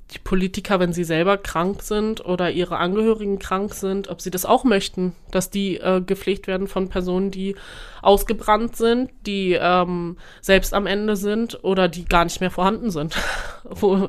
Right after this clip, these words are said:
wenn man sagt, so, „Ja, alles klar, ich hab jetzt zwei Minuten für Sie Zeit“, das sieht die Politik leider so vor, tut mir leid, ob die das gut finden würden.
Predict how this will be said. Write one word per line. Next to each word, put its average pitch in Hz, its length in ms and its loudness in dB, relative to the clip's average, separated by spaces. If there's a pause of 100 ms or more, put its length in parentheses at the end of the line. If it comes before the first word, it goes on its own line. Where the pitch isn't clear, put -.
wenn 175 240 -2
man 185 180 0
sagt, 180 280 -2
so, 180 140 -2
„Ja, 202 100 0
alles 208 200 -4
klar, 233 160 0
ich 226 80 -10
hab 185 60 -16
jetzt - 240 -8
zwei 240 220 -2
Minuten 208 320 -2
für 202 140 -4
Sie 196 140 -4
Zeit“, 220 280 0
das - 140 -6
sieht 175 380 0
die 285 40 0
Politik 196 480 -2
leider 175 240 2
so 160 140 -2
vor, 175 200 -2
tut - 200 -6
mir 160 80 -4
leid, 170 320 -4 (480)
ob 165 180 2
die - 80 -2
das 175 400 0
gut 277 160 2
finden 151 300 -2
würden. 160 220 -6